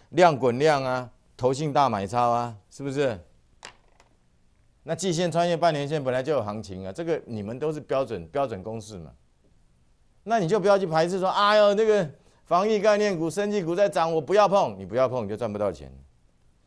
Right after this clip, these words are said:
是不是？我的节目有没有引领风潮？各位观众朋友们，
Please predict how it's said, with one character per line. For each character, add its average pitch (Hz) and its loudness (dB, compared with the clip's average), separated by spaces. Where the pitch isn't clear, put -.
是 - -16
不 101 -10
是？ 90 -10
我 107 -4
的 139 0
节 123 -4
目 139 -4
有 110 -6
没 123 -6
有 127 -4
引 113 -6
领 101 -10
风 110 -6
潮？ 76 -14
各 101 -10
位 101 -8
观 98 -10
众 90 -14
朋 71 -18
友 71 -18
们， 62 -20